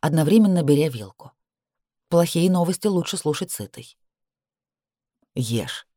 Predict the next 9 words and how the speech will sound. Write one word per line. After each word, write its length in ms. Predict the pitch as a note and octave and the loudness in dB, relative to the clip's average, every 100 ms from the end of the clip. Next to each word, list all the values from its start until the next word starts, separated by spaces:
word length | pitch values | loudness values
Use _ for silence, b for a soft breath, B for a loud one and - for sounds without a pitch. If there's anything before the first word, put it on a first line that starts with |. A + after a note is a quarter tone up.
| _ _ _ _ _ | _ _ _ _ _
буркнул 500 | D3+ D#3+ E3 E3 D3+ | 0 0 0 -2 -2
Олег, 360 | - D3+ A3 - | -2 2 2 0
вздохнул 560 | D3 C3+ D3 G#3 A3+ F3 | -4 0 0 4 4 4
и 120 | C#3+ | 0
всё 200 | - G#3+ | 0 0
же 100 | F#3 | 0
присоединился 680 | - D#3+ D3 C#3 D3 D3+ D3+ | -4 -4 -2 -2 -2 -4 -6
к 80 | C#3 | -8
завтраку. 540 | A2 F#2+ - - - | -8 -12 -16 -18 -20